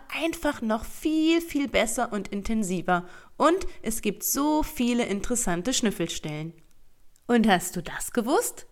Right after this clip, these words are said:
Hunde können Gerüche über eine ganz große Entfernung verfolgen. Das ist natürlich beim Jagen sehr hilfreich. Und sie können verschwundene Personen auffinden und mit der Nase ihre Spur verfolgen und so zum Beispiel Menschen finden,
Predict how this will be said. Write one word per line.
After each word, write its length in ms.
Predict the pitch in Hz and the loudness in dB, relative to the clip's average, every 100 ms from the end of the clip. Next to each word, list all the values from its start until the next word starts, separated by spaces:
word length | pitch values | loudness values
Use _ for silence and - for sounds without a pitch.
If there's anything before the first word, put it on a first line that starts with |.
| - - - - - | -20 -20 -20 -12 0
Hunde 240 | 302 440 427 | 0 2 0
können 340 | - 277 294 269 | 2 2 2 0
Gerüche 500 | 190 196 202 330 381 - - | 0 0 0 2 0 -4 -4
über 280 | 233 247 | 2 2
eine 260 | 196 226 220 | 4 4 2
ganz 420 | 220 330 392 392 | 0 0 0 -2
große 360 | - 277 320 320 | -4 0 2 2
Entfernung 600 | 240 247 - 190 220 240 | 0 -2 0 0 0 -2
verfolgen. 640 | 320 - 214 180 170 160 - - - | -6 2 4 4 2 -4 -10 -20 -8
Das 200 | 175 185 | -4 -2
ist 140 | 240 | -2
natürlich 480 | 262 254 320 302 - | -2 -2 0 0 2
beim 200 | - 330 | 4 6
Jagen 340 | 277 233 196 | 8 6 6
sehr 120 | 170 175 | 0 0
hilfreich. 680 | 175 170 - 165 160 - - - - | 0 -2 -2 -4 -4 -6 -14 -18 -6
Und 180 | 226 320 - - | 0 0 -2 -10
sie 160 | - 262 | -6 0
können 260 | 254 220 | 4 2
verschwundene 600 | - 196 - 277 403 392 | 2 -2 0 2 2 2
Personen 580 | 339 233 196 196 254 302 | 4 4 4 2 0 2
auffinden 600 | 202 202 - 190 175 180 - - | 4 4 4 -2 0 -4 -6 -8
und 200 | 247 339 | -4 0
mit 160 | 294 220 | 0 0
der 100 | 175 | 0
Nase 520 | 180 170 196 214 349 - | 0 2 2 2 -2 -2
ihre 200 | - 226 | -4 -2
Spur 300 | 220 - 226 | -2 0 0
verfolgen 680 | 247 294 - 208 175 170 170 - - | 2 0 2 4 4 2 -4 -10 -20
und 240 | - 208 190 | -8 -6 0
so 120 | 269 | 0
zum 240 | 320 302 | 2 2
Beispiel 340 | 226 190 - 175 | 6 4 2 -2
Menschen 480 | 165 196 262 330 330 | 2 2 2 0 0
finden, 280 | 359 339 | 2 2